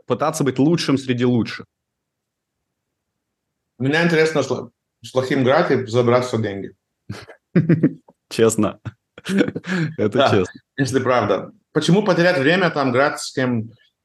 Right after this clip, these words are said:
Speaker 2: с кем там лучше или что там? Не знаю. Лучше отдыхать.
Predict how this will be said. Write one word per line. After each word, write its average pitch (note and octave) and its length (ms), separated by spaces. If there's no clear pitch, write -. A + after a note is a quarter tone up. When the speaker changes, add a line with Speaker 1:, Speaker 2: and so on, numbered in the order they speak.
Speaker 2:
с - 120
кем C3 180
там B2+ 200
лучше C#3 440
или A2 100
что A#2+ 220
там? A2+ 360
Не A#2+ 120
знаю. A2 440
Лучше C#3+ 260
отдыхать. B2 480